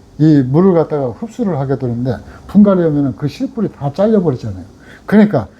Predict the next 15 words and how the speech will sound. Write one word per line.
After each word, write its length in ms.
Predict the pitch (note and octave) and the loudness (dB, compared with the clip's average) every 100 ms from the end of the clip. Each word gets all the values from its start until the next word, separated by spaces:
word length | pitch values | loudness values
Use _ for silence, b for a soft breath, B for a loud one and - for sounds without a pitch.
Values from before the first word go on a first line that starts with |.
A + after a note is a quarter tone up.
| b b _ | b b _
그래서 640 | - - B3 B3 - A#3 A3+ | -6 0 4 4 4 2 2
가을에 460 | - D#3 F#3+ F#3+ - | -2 0 2 0 -4
분갈이 400 | C3+ E3 E3+ D#3 | -8 -2 2 2
할 140 | C#3+ | 0
때는 280 | D3+ D3 A2+ | -2 -2 -2
예솔식으로 600 | C#3 C#3+ C#3+ B2+ C3 A#2 - | -6 -8 -12 -12 -12 -14 -18
털어서 560 | - B3+ C4+ C4 A3 | -10 -2 0 0 -2
분갈이 400 | G#3+ D3 D3 C#3 | -2 -4 -2 -2
할 120 | A#2+ | -4
수가 220 | A#2 - C3 | -6 -6 -8
없어요. 380 | G2 - F#2 D2+ _ _ - _ - _ - - - - | -8 -10 -10 -12 _ _ -20 _ -20 _ -20 -20 -14 0
어떻게 360 | E3+ F#3 - | 0 0 0
해야 140 | D#3 C3+ | 0 0
되느냐? 460 | C3 B2 C3 G#2+ - b b b b _ _ _ _ | -2 0 -2 -4 -10 b b b b _ _ _ _
가운데, 380 | - D#3+ D#3 | -2 0 2